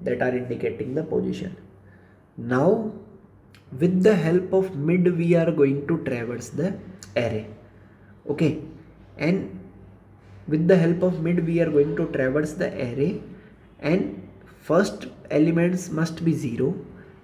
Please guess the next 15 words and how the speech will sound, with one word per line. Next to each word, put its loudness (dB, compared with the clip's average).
then 4
in 4
middle 4
we 4
have 0
one, -2
and -6
at -6
right 2
side 2
we 4
have 2
the 2
elements -2
as -2